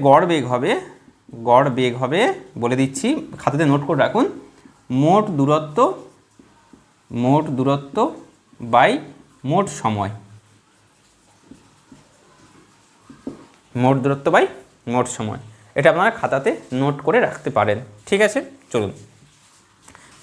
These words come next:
গড় বেগ সমান মোট দূরত্ব by, দেখুন এই তো দূরত্ব, তাহলে মোট দূরত্ব, সময়, তাহলে মোট সময়, ঠিক আছে? দুটো পার্ট, তিনটে পার্ট থাকলে আমরা এই জিনিসটা অ্যাপ্লাই করব। তাহলে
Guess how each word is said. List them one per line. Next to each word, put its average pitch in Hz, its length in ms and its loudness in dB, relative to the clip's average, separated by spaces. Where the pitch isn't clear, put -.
গড় 160 200 6
বেগ 214 200 2
সমান 220 200 -2
মোট 165 120 -2
দূরত্ব 202 320 -2
by, 302 80 0
দেখুন 262 260 2
এই 247 140 2
তো 160 60 4
দূরত্ব, 262 340 2
তাহলে 180 240 -2
মোট 208 200 4
দূরত্ব, 220 280 -2
সময়, 226 280 2
তাহলে 170 240 -2
মোট 185 120 -2
সময়, 190 220 -6
ঠিক 285 180 0
আছে? - 140 -4
দুটো 165 220 4
পার্ট, 214 240 2
তিনটে 175 280 2
পার্ট 185 180 2
থাকলে 185 200 0
আমরা 262 120 -2
এই 143 100 2
জিনিসটা 156 280 -2
অ্যাপ্লাই 107 280 -2
করব। 98 160 -6
তাহলে 240 160 6